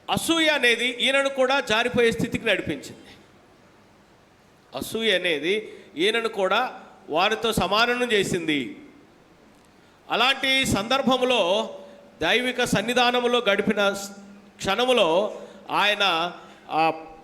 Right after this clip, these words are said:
పదమూడవ వచనం నుంచి మనం జాగ్రత్త క్రింద చదివితే పద్దెనిమిదవ వచనం నుంచి చాలా విషయాలు చెప్తాడు. "నేను ఒకప్పుడు,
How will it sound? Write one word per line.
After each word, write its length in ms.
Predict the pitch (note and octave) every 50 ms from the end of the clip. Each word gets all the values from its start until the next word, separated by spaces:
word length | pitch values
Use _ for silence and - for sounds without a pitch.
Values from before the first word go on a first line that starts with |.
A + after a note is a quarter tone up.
| - - - - - - -
పదమూడవ 460 | D#3+ E3 E3 F3 G3 G#3+ A#3 A3+ A3+ A3
వచనం 340 | G#3 G#3 G#3 - A3 G3
నుంచి 200 | G3+ G3+ G3+ A#3
మనం 280 | G3+ F#3+ F#3+ F#3+ F#3+ F3+ E3
జాగ్రత్త 380 | E3+ F3+ F3+ G3 G3 G3 G3+
క్రింద 260 | - - - F3+ F#3+ F#3+
చదివితే 720 | G3 F#3 F#3 F3+ F#3 F#3 G#3+ C4 C4+ G#3+ - - - - - - - - - - -
పద్దెనిమిదవ 400 | E3+ E3+ G#3 A3 G#3+ G#3+ G#3 G3
వచనం 220 | F#3+ F#3+ - G3 F3+
నుంచి 220 | F#3+ G3 G3+ - -
చాలా 180 | G3+ F#3 F#3 F#3
విషయాలు 400 | E3+ E3+ - - G#3+ G3+ G3 F3
చెప్తాడు. 320 | D#3+ - - D3+ C3 - - - - - - - - - - - _ _ - - _ _ _ _ - _ _ _ _ B2+
"నేను 560 | D3+ F3+ F#3+ F#3+ F#3+ F#3 F3 D#3+ C#3+ B2+ - - - - - - - -
ఒకప్పుడు, 640 | - E3 - G#3+ G#3 - G#3+ G#3 G3+ G3 - -